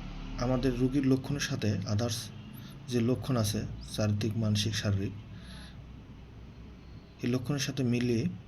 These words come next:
যে কোনো একটা মেডিসিন সিলেকশন করতে পারলে, আর ক্যান্ট রেপার্টরি ফার্স্ট গ্রেড এবং সেকেন্ড গ্রেড মেডিসিনগুলো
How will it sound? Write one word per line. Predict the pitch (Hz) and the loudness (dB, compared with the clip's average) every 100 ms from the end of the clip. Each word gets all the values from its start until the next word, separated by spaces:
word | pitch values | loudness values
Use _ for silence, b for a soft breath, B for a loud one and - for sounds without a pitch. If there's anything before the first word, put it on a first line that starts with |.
| - - - - | -16 -16 -12 -6
যে | 120 | -2
কোনো | 143 143 | 0 0
একটা | 120 - | 0 0
মেডিসিন | 113 113 120 - 101 101 - B B B - | 2 2 2 4 4 2 -2 B B B -6
সিলেকশন | - 120 - 123 | 0 0 2 0
করতে | 127 120 | 0 0
পারলে, | 131 110 104 104 - | 2 4 4 4 0
আর | 113 - - | -2 -4 -4
ক্যান্ট | 127 120 | -4 -2
রেপার্টরি | 131 135 143 139 | 0 0 0 0
ফার্স্ট | 135 120 | 0 -2
গ্রেড | 139 135 | 0 0
এবং | 131 | 0
সেকেন্ড | 120 117 127 | 0 2 0
গ্রেড | 127 123 | 0 0
মেডিসিনগুলো | 123 113 127 120 | -2 -2 -2 -2